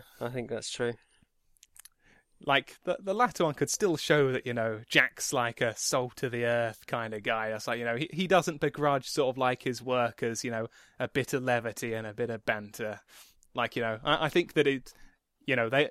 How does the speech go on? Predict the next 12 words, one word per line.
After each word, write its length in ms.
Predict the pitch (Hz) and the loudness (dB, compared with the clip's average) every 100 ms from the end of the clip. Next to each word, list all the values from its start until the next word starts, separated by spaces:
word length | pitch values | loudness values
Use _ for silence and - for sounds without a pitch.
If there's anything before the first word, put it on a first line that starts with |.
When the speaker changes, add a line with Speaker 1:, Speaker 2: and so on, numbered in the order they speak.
| - | 0
Speaker 2:
it 180 | 175 - | -2 -2
could 140 | 147 | -2
still 260 | - 175 156 | 2 2 2
be 140 | 156 | -2
painted 480 | - 151 143 - 131 | 2 2 2 -2 -4
as 100 | 120 | 0
bad, 480 | 135 123 110 110 - | 2 2 0 -8 -4
but 120 | 123 | -4
it 40 | 123 | -2
would 80 | 117 | 0
be 120 | 127 | 0
understandable. 1040 | 135 127 123 - 117 107 107 110 107 101 | 0 -2 -2 0 0 -2 -6 -2 -2 -4